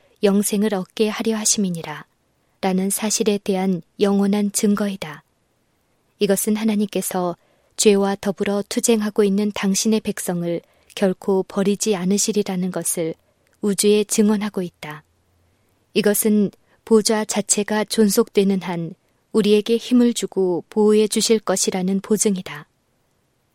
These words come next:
예수께서 덧붙여 말씀하셨다. "그러나 귀신들이 너희에게 항복하는 것으로 기뻐하지 말고 너희 이름이 하늘에 기록된 것으로 기뻐하라."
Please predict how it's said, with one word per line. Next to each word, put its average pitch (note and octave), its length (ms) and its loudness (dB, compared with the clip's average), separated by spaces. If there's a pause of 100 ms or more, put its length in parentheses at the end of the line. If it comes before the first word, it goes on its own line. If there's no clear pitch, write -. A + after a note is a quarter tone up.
(680)
예수께서 A3+ 580 2
덧붙여 - 500 -4
말씀하셨다. F#3+ 960 -4 (840)
"그러나 E3+ 500 -2 (520)
귀신들이 G3+ 640 2
너희에게 G3 540 2
항복하는 G#3 640 -2
것으로 F#3 500 -2
기뻐하지 G3+ 520 -4
말고 E3+ 540 -4 (460)
너희 G3 320 0
이름이 F#3+ 540 -2 (280)
하늘에 A3 400 2
기록된 A3 560 0
것으로 G3+ 420 0
기뻐하라." F#3 720 -8